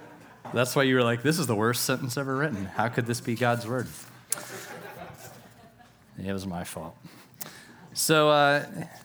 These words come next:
hey, thanks for coming. And, uh, let me just say a brief prayer, and we'll jump in.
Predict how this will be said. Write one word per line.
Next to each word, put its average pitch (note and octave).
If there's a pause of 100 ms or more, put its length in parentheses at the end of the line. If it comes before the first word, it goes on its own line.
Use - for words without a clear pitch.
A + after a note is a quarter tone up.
(360)
hey, F3 (260)
thanks B2+
for C#3
coming. G#2
And, A2
uh, A2
let A#2+
me B2
just A#2+
say B2
a A2+
brief B2
prayer, C#3+
and A#2
we'll A#2
jump C3
in. C3